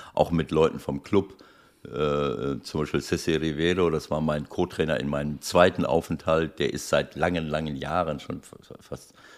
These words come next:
fünfzehn bis zwanzig Jahre, äh, fünfzehn Jahre oder was, Nachwuchsleiter,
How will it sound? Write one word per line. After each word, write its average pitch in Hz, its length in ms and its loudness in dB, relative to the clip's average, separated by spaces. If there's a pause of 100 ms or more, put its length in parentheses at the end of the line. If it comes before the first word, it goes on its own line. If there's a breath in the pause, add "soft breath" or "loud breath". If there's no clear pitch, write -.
(120)
fünfzehn - 400 -4
bis 82 140 -14
zwanzig 76 340 -4
Jahre, 76 380 0 (640 soft breath)
äh, 69 220 0
fünfzehn 76 460 -6
Jahre 76 240 0
oder 69 220 -2
was, 73 220 -4
Nachwuchsleiter, 78 960 0